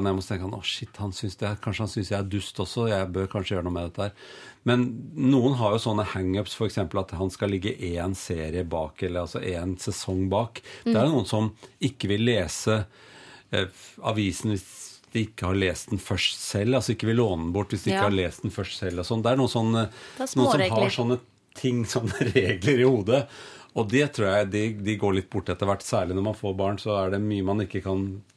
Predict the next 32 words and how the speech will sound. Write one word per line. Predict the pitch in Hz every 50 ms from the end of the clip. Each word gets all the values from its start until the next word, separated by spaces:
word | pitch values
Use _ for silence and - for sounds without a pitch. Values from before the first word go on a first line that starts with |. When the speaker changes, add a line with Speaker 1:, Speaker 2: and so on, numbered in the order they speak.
| _
Speaker 1:
få | - - 98
førstehånd | - 101 95 - - 92 90 92 92 92
Speaker 3:
Ok. | 87 190 -
Speaker 1:
til. | 123 123 113 107 - - - - - - - -
Ja, | - 104 107 117
du | 101 104
får | 95 - 110 98
ikke | - -
spise | - - 107 - - 113
yoghurt, | 98 85 95 98 -
for | - 104 104
det | 101
er | 101
noen | 104 110 123 104
andre | 95 87 85
som | 85 101
har | 95 98
hatt | - - -
hånden | 101 92 92 95
oppi | 95 92 - 98
den | 95 92
første | 90 - 92 - - 101
og | 95
sånt. | 98 95 - - -
Speaker 3:
Ah, | -
Speaker 1:
Ja, | -
det | - 107 107 107
er | -
sånne | - 110 104 98
ting | - 110 101
skjer. | 95 - 113 107 185
Speaker 3:
så | - - 240